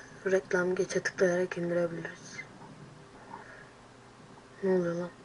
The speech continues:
Tövbe tövbe. Bunu sakla diyelim. Gördüğünüz gibi inecek. Buradaki videoları izlemenize gerek yok zaten. Benim videomu izlerseniz görürsünüz.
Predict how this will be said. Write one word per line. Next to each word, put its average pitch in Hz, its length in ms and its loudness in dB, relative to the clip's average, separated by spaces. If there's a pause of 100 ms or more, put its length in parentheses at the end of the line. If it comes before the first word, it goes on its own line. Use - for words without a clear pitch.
(1700)
Tövbe 175 300 0
tövbe. 175 160 -4 (1080)
Bunu 214 200 12
sakla 208 560 10
diyelim. 196 420 10 (120)
Gördüğünüz 190 420 10
gibi 196 280 12
inecek. 185 600 8 (1200)
Buradaki 254 380 10
videoları 262 380 12
izlemenize 247 580 12
gerek 240 280 2
yok - 160 10
zaten. 214 420 10
Benim 240 220 10
videomu 233 280 6
izlerseniz 208 580 12
görürsünüz. 226 640 12